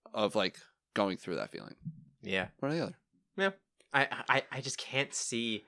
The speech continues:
Speaker 2: like, like, the, the, those, like, those runners that go, like, super duper hard, uh, say, like, they get that runner's high. That's crazy. That's
Speaker 1: You have
Speaker 2: crazy.
Speaker 1: never gotten a runner's high?
Speaker 2: I, I've felt,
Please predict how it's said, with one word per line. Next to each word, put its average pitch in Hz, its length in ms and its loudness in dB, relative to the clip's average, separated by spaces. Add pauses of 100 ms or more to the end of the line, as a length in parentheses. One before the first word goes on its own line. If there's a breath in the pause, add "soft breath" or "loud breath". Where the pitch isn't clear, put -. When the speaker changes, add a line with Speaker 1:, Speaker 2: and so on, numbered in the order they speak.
(340)
Speaker 2:
like, 127 200 0 (180)
like, 135 220 2
the, 147 80 4
the, 139 280 6
those, 127 320 6
like, 110 160 0 (840 soft breath)
those 147 200 4
runners 127 320 4
that - 160 -4
go, 120 160 4
like, 104 260 -2
super 139 340 4
duper 127 280 2
hard, 110 280 6 (460 soft breath)
uh, 123 180 4
say, 127 220 6
like, 113 120 2
they 123 80 2
get 120 140 4
that 98 240 4
runner's 113 280 6
high. 123 360 6 (380)
That's 131 380 0 (260)
crazy. 101 580 -2 (520)
That's 131 180 6
Speaker 1:
You 127 80 12
have 147 60 12
Speaker 2:
crazy. - 80 8
Speaker 1:
never 185 140 12
gotten 139 200 8
a - 20 4
runner's 107 280 4
high? 160 180 0 (340 soft breath)
Speaker 2:
I, 175 220 4 (440)
I've 208 400 4 (360)
felt, 214 560 0